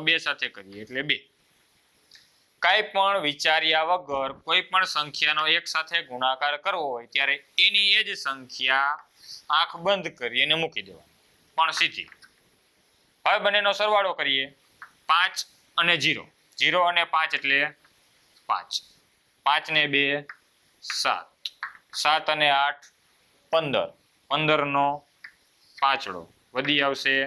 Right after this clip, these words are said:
એક. ચાર ને એક, પાંચ. પાંચ ને બે, સાત. અને આઠના આઠ એમનેમ. તમે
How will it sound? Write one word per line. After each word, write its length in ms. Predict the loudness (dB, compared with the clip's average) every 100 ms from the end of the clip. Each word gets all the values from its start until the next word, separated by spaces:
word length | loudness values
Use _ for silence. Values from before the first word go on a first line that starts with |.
| -6 _ _ _ _
એક. 260 | 0 0 -8 -20 _ _ _ _ _ 0
ચાર 220 | 2 2 2
ને 80 | 2 2
એક, 80 | 0 -6 _ _ _ _ _ -12 -4 0
પાંચ. 260 | 0 -2 -10 -14 _ -2
પાંચ 200 | 0 0 0
ને 100 | 0 2
બે, 100 | 0 -2 -10 _ _ _ _ _
સાત. 480 | -4 0 2 0 -4 -10 -10 _ _ _ _
અને 140 | -2 0
આઠના 480 | 0 -2 -2 0 0 -2 -10 _ _ _ _
આઠ 440 | 2 4 2 -2 -14 -16 _ _ _ _ _
એમનેમ. 420 | 0 0 -2 -2 -4 _
તમે 180 | -2 0